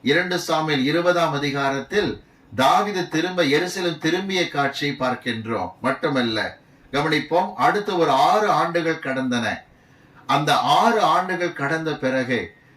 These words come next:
தேசத்துல ஏற்பட்ட மூன்று வருட கொடிய பஞ்சத்தை கர்த்தர் மாற்றி பலத்த மழையை கொடுத்து ஆண்டவர் எல்லா நீர்நிலைகளை நிரப்பும் பொழுது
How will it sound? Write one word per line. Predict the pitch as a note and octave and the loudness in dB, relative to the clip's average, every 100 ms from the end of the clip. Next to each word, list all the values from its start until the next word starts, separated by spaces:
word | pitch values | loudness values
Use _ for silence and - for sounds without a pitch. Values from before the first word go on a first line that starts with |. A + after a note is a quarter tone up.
| _ - | _ -2
தேசத்துல | E3 A3 A3 G#3+ G#3+ F#3+ | 4 4 4 0 0 2
ஏற்பட்ட | D#3 F3 F3 F#3 F3+ E3+ | 2 2 0 -2 0 0
மூன்று | C3+ D#3 G#3+ A3 G#3 | 0 0 0 0 0
வருட | F3 E3+ D#3 | 2 2 -2
கொடிய | - D#3 F3 F#3+ G#3 | -2 -4 -2 -4 -4
பஞ்சத்தை | F3+ E3 F3 F3 F3 - | -2 -2 -4 -6 -6 -4
கர்த்தர் | D3+ C3+ A#2+ | -4 -2 0
மாற்றி | A#2 A#2+ D3+ - B2 - - _ - - - G2 | 2 2 2 -2 -6 -6 -12 _ -20 -20 -8 2
பலத்த | D#3+ G#3 A3 - G#3+ | 2 2 0 0 0
மழையை | E3 F3+ F#3 F3+ E3 | 2 2 2 0 0
கொடுத்து | - C3+ D#3 D3+ D3+ A#2+ - - _ _ - - | -2 -2 -2 -2 -2 -2 -6 -20 _ _ -10 0
ஆண்டவர் | - A3 G#3 F#3+ D3+ | 2 2 2 2 2
எல்லா | B2+ D#3+ G3+ G3 | 2 0 2 2
நீர்நிலைகளை | C#3 B2+ E3 G#3 G3 E3 E3+ F3 E3+ B2+ | 2 2 2 2 2 0 0 2 0 0
நிரப்பும் | C3+ F#3 F#3 F#3 D#3+ | 0 0 -2 -2 0
பொழுது | C3+ C3 B2+ G2+ | 0 0 0 -4